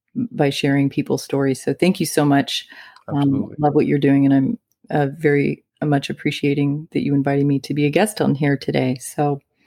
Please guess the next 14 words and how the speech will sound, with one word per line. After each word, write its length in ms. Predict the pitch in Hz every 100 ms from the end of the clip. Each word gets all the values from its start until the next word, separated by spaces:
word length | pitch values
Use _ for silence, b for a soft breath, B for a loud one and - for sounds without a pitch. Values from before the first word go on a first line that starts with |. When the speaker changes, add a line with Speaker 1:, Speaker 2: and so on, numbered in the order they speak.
| B B B _ 151
Speaker 1:
um, 500 | 147 143 143 143 -
yeah, 160 | 202 165
so 160 | -
my 100 | 160
name's 260 | 156 151 147
Marquis 340 | 156 156 170 156
Williams. 600 | 156 160 160 160 156 -
I 560 | 143 147 147 151 147 -
am 560 | - 143 143 143 143 143
in 260 | 143 143
the 220 | 143 147 143
greater 420 | - 156 156 160
Seattle 580 | 160 - 160 147 151 139
area. 580 | 139 143 147 160 214 226